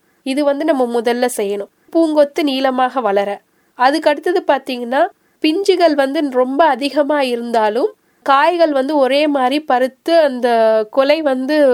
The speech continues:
இதா இருக்காது. அப்ப வந்து அந்த பிஞ்சுகளை வந்து கலைக்க வேண்டும்.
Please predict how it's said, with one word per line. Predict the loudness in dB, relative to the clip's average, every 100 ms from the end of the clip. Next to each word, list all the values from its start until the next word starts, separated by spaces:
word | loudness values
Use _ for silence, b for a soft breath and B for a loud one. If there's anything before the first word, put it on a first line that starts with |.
| 0 -6 -8
இதா | -2 0 2
இருக்காது. | 0 -2 -2
அப்ப | -2 0 2
வந்து | 0 0 -4 -2
அந்த | 0 0 0
பிஞ்சுகளை | -2 0 2 4 4 2
வந்து | -2 -4 -4
கலைக்க | 0 0 0 0
வேண்டும். | -2 -2 -6